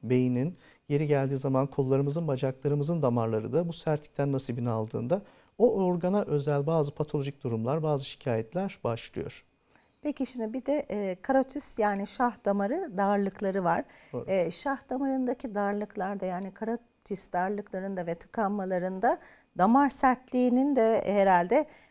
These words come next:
Speaker 2: rolü, e, çok büyük.
Speaker 1: Oldukça fazla. Beynimiz çok kan seven bir organ. Vüc-
Speaker 2: Hı hı.
Speaker 1: e, kalbimizin, e, dolaşıma sunduğu kanın yüzde yirmisini beyin kendisine istiyor. Bu anlamda dakikada yaklaşık bir litrelik bir kan temin eden damarlardan bahsediyoruz beyine.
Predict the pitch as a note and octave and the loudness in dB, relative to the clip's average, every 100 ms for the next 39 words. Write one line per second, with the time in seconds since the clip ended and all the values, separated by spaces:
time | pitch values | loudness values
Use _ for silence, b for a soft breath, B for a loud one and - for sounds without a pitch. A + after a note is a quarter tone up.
0 | _ G3 B3 A#3 C#4 - F#3 G3 G#3 - | _ 8 8 10 8 6 4 4 4 4
1 | D4 - C#3+ B2+ - C#3+ B2 A2+ - G#2 | 4 4 -6 -6 0 2 2 0 0 0
2 | - D#2 - C#2 - B B B _ D#3+ | 0 -2 -2 -8 -8 B B B _ 2
3 | G3 G#3+ - - G#3 F#3 F3+ - D#3+ D#3 | 2 2 -2 -6 -4 -2 -2 0 2 2
4 | C3+ A2 G#2+ G#2+ G#2 - _ - D3 C#3+ | 0 0 0 -2 -4 -6 _ -12 -8 -2
5 | C3+ C3+ D#3 D3 D3+ D3 D#3 D3 - _ | -2 0 2 2 0 -2 0 0 -2 _
6 | - C#3 C3+ C#3 C#3+ - E3 - D3 D3 | -4 -2 2 4 4 2 -2 -2 -2 -2
7 | D#3+ D#3+ C3+ D3 D3 C#3+ D3 C#3+ D3 C#3+ | -2 -2 -2 -2 -2 -2 -2 -2 -2 -4
8 | - F#3 F3+ D3 D#3+ - C3 C3 - D#3 | -4 -2 -2 -2 -4 -4 -2 -2 -4 -6
9 | - - - - - - b b b _ | -6 -10 -10 -12 -12 -16 b b b _
10 | D3 D3 D3+ D3 C#3+ C#3+ C#3 C#3+ C3+ - | 0 2 2 0 2 2 2 0 -2 0
11 | D3 D3 C#3 C#3 C#3 C3 F#3 D#3 B2+ C#3 | 0 0 0 -6 -6 -4 -4 -2 -4 -4
12 | D3 - C#3+ - D#3+ - C#3+ C3+ C3 C3 | -4 -6 -8 -4 -4 0 0 0 -2 -2
13 | D#3 C#3+ C#3 C#3 C3+ C3 B2+ B2+ B2 A2 | -2 -2 0 0 0 -2 -2 -2 -4 -6
14 | - A#2 A#2+ A#2 A#2+ B2 B2 - | -6 -8 -6 -6 -4 -4 -4 -8